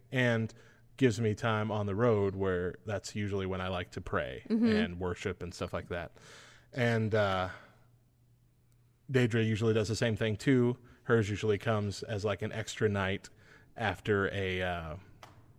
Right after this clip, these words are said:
Speaker 1: conference she has to go to for work. She has
Speaker 2: Mm-hmm.
Speaker 1: two of those a year that she has to go to Santa Fe usually for a conference, and she'll usually, like, book an extra night in,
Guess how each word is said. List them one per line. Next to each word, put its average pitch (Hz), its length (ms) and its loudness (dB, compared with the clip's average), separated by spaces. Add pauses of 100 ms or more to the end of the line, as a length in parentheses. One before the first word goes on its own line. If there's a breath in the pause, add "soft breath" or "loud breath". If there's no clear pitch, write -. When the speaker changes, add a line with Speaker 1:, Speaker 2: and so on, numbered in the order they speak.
(400)
Speaker 1:
conference 117 400 4
she 117 80 0
has 101 140 0
to - 60 -10
go 107 140 2
to 104 160 -4
for 92 100 -2
work. 101 380 2
She 226 140 4
has 107 140 4
Speaker 2:
Mm-hmm. 214 80 2
Speaker 1:
two 113 120 6
of 110 60 6
those 98 200 2
a 98 40 -2
year 98 340 2
that 87 100 -6
she 110 80 0
has 92 120 -2
to - 80 -14
go 104 120 2
to 92 80 2
Santa 95 280 -4
Fe 90 220 -4
usually 92 460 -4 (460 loud breath)
for 107 160 2
a 92 60 0
conference, 104 440 2
and 107 120 -4
she'll 117 120 -2
usually, 104 320 2
like, 95 220 0
book 101 160 -4
an 107 100 -4
extra 107 340 -2
night 90 260 -2
in, 90 240 -6